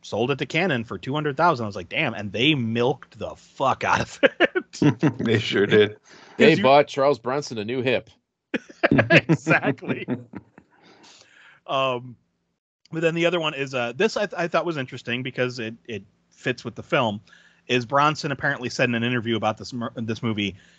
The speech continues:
Speaker 1: he goes, "I certainly don't advocate anyone taking the law into their own hands. I don't think the film advocates that either.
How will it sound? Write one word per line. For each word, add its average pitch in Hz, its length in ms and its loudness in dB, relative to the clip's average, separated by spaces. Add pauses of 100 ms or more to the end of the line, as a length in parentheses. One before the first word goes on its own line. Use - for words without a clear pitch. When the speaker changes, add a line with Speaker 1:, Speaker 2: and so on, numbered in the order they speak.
(100)
Speaker 1:
he - 40 -10
goes, 110 120 2
"I 110 80 2
certainly 202 360 4
don't 165 200 4
advocate 135 520 0
anyone 117 320 -2
taking 117 340 -2
the 110 60 -4
law 113 140 0
into 107 120 -2
their 104 160 -6
own 104 140 -6
hands. 101 480 -4
I 110 120 -6
don't 127 200 -4
think 127 180 -6
the 117 60 -8
film 113 260 -6
advocates 107 540 -6
that 98 220 -4
either. 95 460 -2